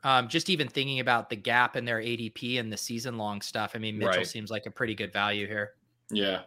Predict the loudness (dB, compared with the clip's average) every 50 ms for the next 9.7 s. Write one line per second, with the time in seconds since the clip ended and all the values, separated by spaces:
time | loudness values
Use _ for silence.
0 | 0 4 4 4 6 4 2 2 2 0 0 2 2 4 4 4 4 4 4 4
1 | 6 4 4 2 0 0 -2 -2 -2 0 0 0 0 2 2 2 2 6 8 10
2 | 12 12 10 10 8 8 8 8 6 4 2 2 2 2 2 2 0 0 0 -2
3 | -8 -18 -16 -8 -4 -4 -4 -4 -6 -12 -12 -12 -12 -12 -10 -10 -10 -8 -6 -4
4 | 2 6 6 8 10 12 12 12 12 12 10 10 10 8 6 4 4 4 2 2
5 | 0 0 0 0 -2 -10 -20 _ 4 8 10 10 10 10 8 8 6 6 2 -2
6 | -2 -2 -4 -6 -10 -10 -12 -16 _ -20 -20 _ _ _ -18 -18 -8 2 8 10
7 | 10 10 10 8 8 12 12 12 12 12 12 10 10 8 8 8 8 8 8 6
8 | 6 6 6 4 2 0 0 2 2 2 2 2 0 0 0 0 0 -2 -2 -2
9 | -2 -2 -2 -2 0 2 2 4 6 6 4 4 2 0